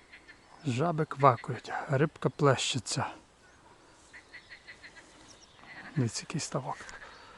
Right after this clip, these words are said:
Тут є і дім для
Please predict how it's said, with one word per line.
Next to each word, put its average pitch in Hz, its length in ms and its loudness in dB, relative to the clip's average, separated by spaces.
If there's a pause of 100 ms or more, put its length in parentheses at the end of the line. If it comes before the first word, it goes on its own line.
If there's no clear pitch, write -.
(440)
Тут - 260 0
є 123 180 4 (760)
і 165 40 2
дім 131 340 6
для 123 260 4